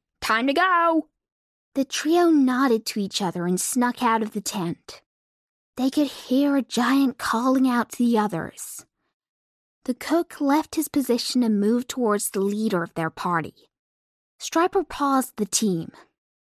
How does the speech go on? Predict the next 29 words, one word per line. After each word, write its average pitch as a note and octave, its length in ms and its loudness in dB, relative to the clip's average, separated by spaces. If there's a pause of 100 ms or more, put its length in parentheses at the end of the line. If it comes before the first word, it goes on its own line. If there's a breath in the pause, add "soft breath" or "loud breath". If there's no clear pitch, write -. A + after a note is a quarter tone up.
(240)
"We D4+ 160 4
should E4+ 180 0
look D4+ 240 2
into C4+ 260 2
whatever's A#3 520 2
going G#3+ 360 2
on. E3+ 260 -2 (760)
The A3+ 80 -2
unicorns C4 680 2 (180)
have D4 220 0
to - 100 0
know C#4 160 4
what's A#3+ 300 0
happening A#3 560 0
here." E3+ 420 -8 (480)
The C4 80 -10
twins F4 520 2
agreed C#4+ 600 2
as G3+ 120 -8
the A3 120 0
team D#4 440 4
moved C#4 300 2
into B3 220 2
the A#3+ 180 2
underbrush A3 580 0
and F#3+ 140 0
circled - 600 -2
the A3 80 0
camp. - 580 -8